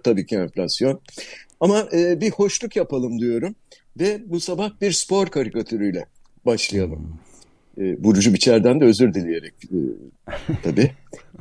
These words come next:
Speaker 1: E, şimdi cumartesi akşamı İstanbul'da oynanan Avrupa Şampiyon Kulüpler, e, Futbol Kupası finalinden söz edeceğim. Hafta boyu, boyunca çok konuşuldu. Siz belki farkında değiniz,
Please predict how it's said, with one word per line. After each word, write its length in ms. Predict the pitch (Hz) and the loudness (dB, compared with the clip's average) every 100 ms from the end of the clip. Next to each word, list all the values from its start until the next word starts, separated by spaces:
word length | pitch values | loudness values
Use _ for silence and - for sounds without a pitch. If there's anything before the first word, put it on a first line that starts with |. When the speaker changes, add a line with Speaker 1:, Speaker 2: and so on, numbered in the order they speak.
| - 120 | -2 4
Speaker 1:
E, 260 | 113 110 107 | 8 8 6
şimdi 680 | - - - 147 151 160 - - - - | 2 -2 2 4 6 6 4 -10 -20 -6
cumartesi 580 | - 143 180 180 151 160 | 2 4 4 4 0 0
akşamı 340 | 147 - 156 160 | -2 -2 -2 -2
İstanbul'da 540 | - 165 160 160 147 | -2 -2 -2 -2 -2
oynanan 400 | 143 139 151 170 | -2 -2 -6 -6
Avrupa 420 | 127 131 143 147 131 | -4 -4 -2 -4 -4
Şampiyon 440 | 135 123 151 147 | -4 -2 0 0
Kulüpler, 560 | - 131 - 151 131 - 110 107 101 95 | 0 -2 0 0 0 0 -2 0 0 -2
e, 40 | |
Futbol 420 | - 135 - 147 | -4 -6 2 0
Kupası 420 | - - 95 92 - - | 0 -6 -4 -6 -8 -8
finalinden 460 | 104 92 92 92 87 | -4 -4 -2 -2 -2
söz 220 | 92 80 | -2 -2
edeceğim. 340 | - - 151 - - - - - | 0 2 2 0 -12 -16 -18 -2
Hafta 300 | 107 - 131 | 0 4 6
boyu, 140 | 120 107 131 - | 6 6 0 0
boyunca 420 | 101 113 120 107 | 2 4 4 2
çok 220 | - 139 - | 0 -2 0
konuşuldu. 440 | 101 85 87 76 | -2 -2 -6 -6
Siz 220 | - 104 | -4 0
belki 260 | 110 101 - | 0 0 -2
farkında 460 | 107 - 104 101 | -2 -2 -2 -2
değiniz, 420 | 101 110 107 78 | 0 0 -2 -6